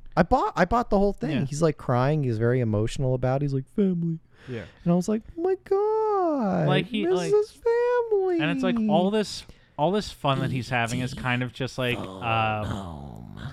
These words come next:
Speaker 2: it's like this barrier of being a goof that he's putting up
Speaker 1: So
Speaker 2: because
Speaker 1: then
Speaker 2: he doesn't wanna deal with the hurt.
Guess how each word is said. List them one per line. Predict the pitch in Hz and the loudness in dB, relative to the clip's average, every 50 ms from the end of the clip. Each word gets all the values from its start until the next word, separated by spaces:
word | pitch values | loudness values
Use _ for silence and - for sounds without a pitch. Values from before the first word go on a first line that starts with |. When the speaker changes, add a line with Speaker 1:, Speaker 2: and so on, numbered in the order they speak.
| - - - - - - - | -14 -18 -20 -20 -20 -18 -14
Speaker 2:
it's | - 151 - - | -12 -12 -10 -6
like | 170 165 160 160 156 | -2 0 0 0 0
this | - 165 156 - 143 | -2 -2 -4 -4 -4
barrier | 123 120 131 135 156 180 196 180 143 127 117 113 110 101 | -2 0 0 2 2 0 0 0 0 0 0 0 -2 -2
of | 107 110 107 107 107 104 98 - - _ | -4 -4 -4 -4 -6 -8 -12 -16 -14 _
being | - 120 113 110 110 110 | -6 -6 -4 -4 -4 -6
a | 107 | -6
goof | 95 - 113 107 110 104 - - | -6 -6 -6 -4 -4 -6 -8 -10
that | - 98 | -12 -12
he's | 98 95 - | -12 -14 -16
putting | - - - 101 95 87 87 87 | -12 -12 -10 -10 -10 -14 -16 -16
up | 85 85 87 - _ - | -16 -16 -18 -20 _ -14
Speaker 1:
So | - - - 180 | -4 0 2 2
Speaker 2:
because | 185 196 226 | 4 4 2
Speaker 1:
then | 254 - | 2 2
Speaker 2:
he | 139 | 0
doesn't | 139 139 131 139 | 0 0 0 -2
wanna | 127 123 127 | -2 -2 -2
deal | 120 113 120 117 113 | -2 0 0 0 0
with | 110 107 - | -2 -4 -6
the | - 104 | -8 -10
hurt. | - - 175 113 92 - | -10 -10 -12 -12 -12 -10